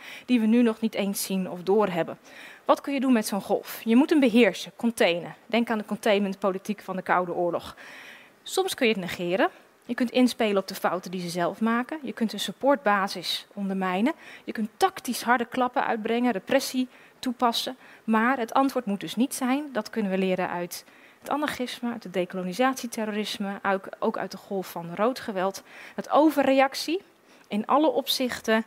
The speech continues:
fout is. Het ondermijnt je eigen normen en waarden en het leidt ook misschien tactisch tot succes, maar strategisch juist niet. Wat we wel weten is dat oorlogen pas echt tot slachtoffers leiden. Op het moment dat je ervoor kiest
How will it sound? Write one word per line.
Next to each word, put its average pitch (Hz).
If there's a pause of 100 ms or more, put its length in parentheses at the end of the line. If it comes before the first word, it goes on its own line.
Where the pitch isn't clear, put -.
(140)
fout 190
is. -
Het -
ondermijnt 196
je -
eigen 185
normen 175
en 160
waarden 226 (380)
en 202
het 208
leidt 208
ook -
misschien 196
tactisch -
tot -
succes, -
maar 196
strategisch 202
juist 185
niet. - (400)
Wat 214
we 202
wel 220
weten 277
is 233
dat -
oorlogen 285
pas 220
echt - (440)
tot 226
slachtoffers 185
leiden. 180
Op 208
het 208
moment 247
dat 233
je 220
ervoor 190
kiest -